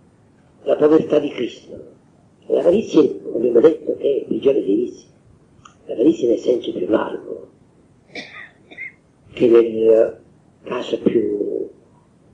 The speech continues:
diciamo, più intimo è nell'attaccamento al denaro, contro cui Cristo si scaglia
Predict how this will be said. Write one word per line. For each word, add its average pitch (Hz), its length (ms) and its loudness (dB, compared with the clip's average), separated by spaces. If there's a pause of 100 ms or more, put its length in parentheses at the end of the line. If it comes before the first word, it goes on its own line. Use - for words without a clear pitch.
diciamo, - 360 -16 (680)
più - 100 0
intimo 131 800 0 (280)
è 147 80 0
nell'attaccamento 110 760 0
al 98 120 -2
denaro, - 560 -2 (480)
contro 131 400 2
cui 110 160 -6
Cristo - 360 -4
si - 140 -18
scaglia 104 640 -10